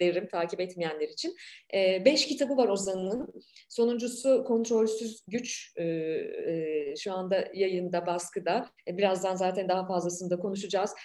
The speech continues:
Televizyon yorumculuğu yapıyor, e, Edebiyat Dergisi'nde <laughs> yazıyor, e, aynı zamanda. Ve a-, aynı zamanda bir müzisyen, müzikle ilgileniyor. Onunla ortak noktalarımızdan biri. <laughs>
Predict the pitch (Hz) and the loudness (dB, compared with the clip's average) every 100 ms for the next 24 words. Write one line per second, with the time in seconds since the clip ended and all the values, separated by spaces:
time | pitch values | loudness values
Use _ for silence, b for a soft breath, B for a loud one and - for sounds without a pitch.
0 | - 226 220 220 233 226 226 220 214 220 | 0 2 4 4 4 4 4 2 2 4
1 | 214 220 220 220 220 196 190 185 156 - | 4 4 6 6 6 2 2 2 0 0
2 | 202 214 247 302 226 202 185 - 208 208 | 6 6 6 4 4 2 0 -4 2 4
3 | 214 - 180 180 180 - B B - 185 | 6 4 4 4 4 2 B B -4 0
4 | 180 170 165 180 180 175 175 170 180 285 | 2 2 2 0 0 0 0 -2 -2 -2
5 | b b _ 208 240 240 196 226 220 208 | b b _ 4 4 4 0 0 0 0
6 | 196 226 240 220 226 294 254 185 190 - | 0 0 0 -2 -2 0 0 -2 -6 -6
7 | 165 160 - 156 202 208 196 190 185 196 | -6 -6 -6 -2 -2 -2 -2 -2 -4 -4
8 | 196 185 180 185 185 175 175 - 226 220 | -8 -8 -4 0 0 0 -2 4 4 4
9 | 226 226 294 262 - | 2 4 6 4 6